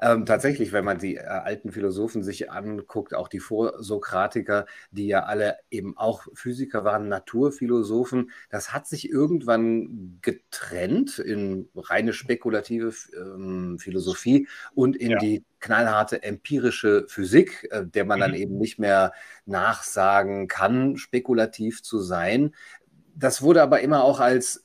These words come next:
Speaker 1: Vorteil der Naturwissenschaften insgesamt, vor allem der Physik, doch beschrieben, dass sie sich eben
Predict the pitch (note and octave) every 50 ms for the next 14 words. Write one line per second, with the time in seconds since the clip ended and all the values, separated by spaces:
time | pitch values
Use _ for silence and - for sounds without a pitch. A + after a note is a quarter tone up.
0 | - - - - - A3+ D4+ - - - G#2 F#2+ F2+ F2 E2 D#2 G2+ F#2+ F#2 F2+
1 | - - - F2+ - - F3+ G3 E3+ - - F#2+ - G#2 F2+ - - B2+ G#2 -
2 | - - G2+ E2 F2 F2 F2+ - - - E2+ G2 G2+ F2+ F2+ - - F#2 E2+ F2
3 | G2+ G2+ - - - - - F2+ F2+ G2+ - - _ - G2+ - - - F#3+ F#3
4 | - F#2+ F2 F2 F#2 F2+ - - G2 F#2 F2+ F2+ - - - F#2 G2 G2+ G2+ G#2+
5 | G#2